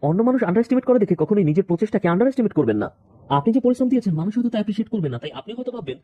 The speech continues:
এই কাজগুলো হয়তো ছিল মূল্যহীন। এটা কিন্তু আল্লাহর কাছে মূল্যহীন নয়, এর মূল্য আল্লাহর কাছে ছিল, আল্লাহর কাছে এটি মূল্যবান।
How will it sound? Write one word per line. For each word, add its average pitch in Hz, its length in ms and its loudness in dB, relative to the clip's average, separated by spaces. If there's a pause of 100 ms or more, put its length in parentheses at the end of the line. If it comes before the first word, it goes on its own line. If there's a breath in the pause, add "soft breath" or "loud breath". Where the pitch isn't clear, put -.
(120)
এই 160 60 -16
কাজগুলো 180 340 -8
হয়তো 220 180 -10
ছিল 165 160 -10
মূল্যহীন। 202 440 -10 (260)
এটা 151 160 -2
কিন্তু 247 220 -4
আল্লাহর 170 260 -8
কাছে 190 200 -10
মূল্যহীন 165 480 -6
নয়, - 120 -10 (120)
এর 214 120 -6
মূল্য 233 260 -8
আল্লাহর 269 200 -8
কাছে 226 180 -10
ছিল, - 220 -10 (180)
আল্লাহর 277 240 -6
কাছে 208 180 -8
এটি 196 100 -12
মূল্যবান। 190 380 -8